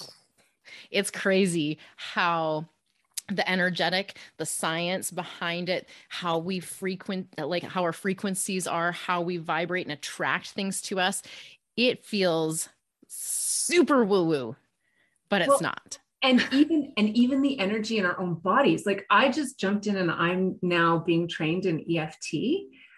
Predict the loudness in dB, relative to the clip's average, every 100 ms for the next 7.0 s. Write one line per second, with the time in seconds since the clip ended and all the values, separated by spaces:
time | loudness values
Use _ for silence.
0 | -8 2 6 6 6 0 -8 _ _ _
1 | _ 0 2 2 0 2 4 4 4 4
2 | 2 0 0 2 0 -2 -8 -2 2 2
3 | 2 -2 2 2 2 -2 -8 0 0 4
4 | 2 2 4 6 6 2 2 2 4 2
5 | 2 -2 -2 -2 -2 0 2 2 0 -2
6 | 0 0 0 -4 -8 -10 -4 -2 0 -2